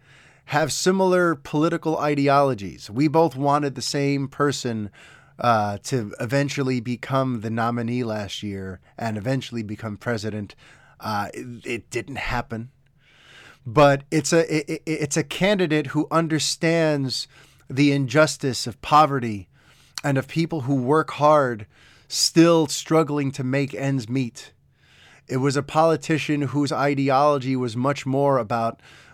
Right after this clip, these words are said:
what can I do for others and how can I help ev-, uh, even the playing field so that everyone has a chance to succeed, especially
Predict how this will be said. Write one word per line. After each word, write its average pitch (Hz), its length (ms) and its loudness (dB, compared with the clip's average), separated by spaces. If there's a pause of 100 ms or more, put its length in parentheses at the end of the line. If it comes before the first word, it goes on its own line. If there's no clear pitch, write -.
what 170 240 2
can 156 180 -2
I 139 140 2
do 143 260 2
for 135 260 -4
others 131 440 0
and 120 100 -4
how 143 220 -2
can 151 220 -4
I 139 100 -2
help 139 460 -2 (500)
ev-, 151 380 0
uh, 151 80 -2 (120)
even 165 360 0
the 135 80 -2
playing 156 420 -2
field 101 500 -8 (280)
so 151 160 -4
that 139 140 2
everyone 147 480 0
has 117 200 -4
a 110 60 -8
chance 120 640 -6 (100)
to 123 100 -10
succeed, 113 640 -4
especially 113 720 -2